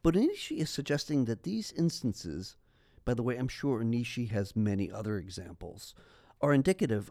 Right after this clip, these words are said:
of a coming war. And that's where I wonder how exactly Onishi gets from these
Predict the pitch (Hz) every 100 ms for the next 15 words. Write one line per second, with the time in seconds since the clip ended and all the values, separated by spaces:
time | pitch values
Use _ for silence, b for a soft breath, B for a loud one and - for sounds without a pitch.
0 | - 127 120 117 - 104 98 90 - _
1 | _ _ 98 95 101 55 - - - _
2 | _ _ _ _ _ _ B B B 180
3 | 185 277 269 - 208 175 147 147 127 120
4 | - 147 160 147 135 - 123 110 117 117
5 | - 117 113 - - 113 101 98 - b
6 | b _ - 110 110 -